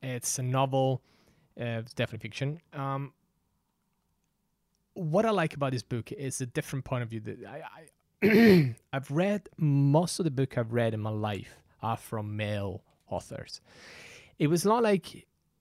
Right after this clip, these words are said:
a, um, a conscious decision. I, I just bought those type of books. And this was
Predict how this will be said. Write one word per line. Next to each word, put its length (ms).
a, 340
um, 960
a 500
conscious 540
decision. 560
I, 160
I 80
just 260
bought 420
those 320
type 240
of 80
books. 440
And 340
this 340
was 280